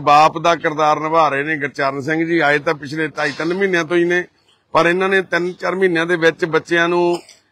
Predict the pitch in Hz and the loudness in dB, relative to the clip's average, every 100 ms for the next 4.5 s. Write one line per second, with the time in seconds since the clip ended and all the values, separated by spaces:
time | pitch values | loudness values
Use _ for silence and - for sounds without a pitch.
0 | _ 143 165 - 185 185 190 196 190 165 | _ 0 0 2 -2 0 0 2 2 0
1 | 175 165 170 151 165 156 190 165 - 175 | -4 -2 -4 -4 -4 0 2 2 0 0
2 | 180 170 156 156 170 170 - 214 175 156 | 0 0 2 4 4 2 -2 -2 -2 -2
3 | 151 170 175 156 165 160 165 147 139 143 | -2 -4 -4 -4 -2 0 -2 0 0 0
4 | 151 160 160 - 185 | 0 -2 -2 -2 -4